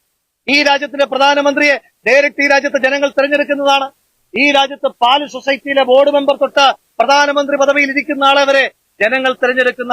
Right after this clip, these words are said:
വിശാലമായ ജനാധിപത്യ മാതൃക. ഇന്ത്യക്ക് മുൻപ് സ്വാതന്ത്ര്യം കിട്ടിയ എത്രയോ ലോകരാജ്യങ്ങൾ ജനാധിപത്യത്തിന് തന്നെ ഏറ്റവും വലിയ മകുടോദാഹരണമായി കൽപ്പിക്കപ്പെടുന്ന രാജ്യങ്ങളിൽ പോലും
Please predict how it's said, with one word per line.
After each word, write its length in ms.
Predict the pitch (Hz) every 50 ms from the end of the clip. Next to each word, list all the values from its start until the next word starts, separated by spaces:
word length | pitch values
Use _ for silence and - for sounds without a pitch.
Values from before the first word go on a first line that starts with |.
| 240 233
വിശാലമായ 540 | 226 - 247 247 247 254 247 240 240 240 240
ജനാധിപത്യ 560 | 220 226 233 240 240 247 247 240 233 - 240 226 226
മാതൃക. 240 | 226 220 220 214 220 - - _ _ _ _ _ _ _ _ _ _ _ _ _ _ _ _ _ _ _ -
ഇന്ത്യക്ക് 300 | 202 254 285 294 - 285 277
മുൻപ് 180 | 277 269 285 262 -
സ്വാതന്ത്ര്യം 380 | 233 254 269 277 277 277 277 269
കിട്ടിയ 180 | 269 269 262 262
എത്രയോ 220 | 294 285 277 277 269 269
ലോകരാജ്യങ്ങൾ 560 | 277 277 285 277 277 240 285 277 277 277 254 254 - _ _ _ _ _ _ _ _ _ _ _ _ -
ജനാധിപത്യത്തിന് 720 | 247 277 285 294 294 294 285 285 285 285 - 285 277 285 277
തന്നെ 120 | 277 277 277 277
ഏറ്റവും 260 | - - 285 285 285 285
വലിയ 200 | 277 269 277 277 269 247 220 - _ _ _ _ _ _ -
മകുടോദാഹരണമായി 880 | 220 262 254 285 285 277 277 269 277 277 269 254 269 277 269 269 269 269 -
കൽപ്പിക്കപ്പെടുന്ന 640 | 254 269 226 311 285 - 285 - 285 269 269 269 262
രാജ്യങ്ങളിൽ 380 | 262 262 262 277 269 277 277 240 233
പോലും 240 | 277 277 269 269 247